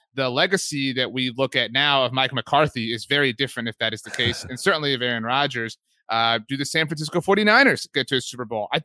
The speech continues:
Speaker 1: I, I actually
Speaker 2: Mm.
Speaker 1: think they win, uh, honestly. I think if they get there,
Speaker 2: Mm.
Speaker 1: they beat New England. And then,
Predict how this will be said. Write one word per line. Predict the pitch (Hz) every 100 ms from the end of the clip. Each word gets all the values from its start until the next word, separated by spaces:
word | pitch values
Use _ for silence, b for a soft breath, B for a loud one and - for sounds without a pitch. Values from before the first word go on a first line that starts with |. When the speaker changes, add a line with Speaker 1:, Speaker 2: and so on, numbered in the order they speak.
| _
Speaker 1:
I, | 160 208
I | 202
actually | 247 - 214
Speaker 2:
Mm. |
Speaker 1:
think | 190 147
they | 170 160
win, | 117 151 117 _ -
uh, | 135
honestly. | 147 131 - 117
I | 123
think | 123 180
if | 147 127
they | 165
get | 151 151
there, | - 120
Speaker 2:
Mm. |
Speaker 1:
they | 113 131
beat | 127 135
New | 120 113
England. | 110 117 117 b b b
And | 139 123
then, | 240 214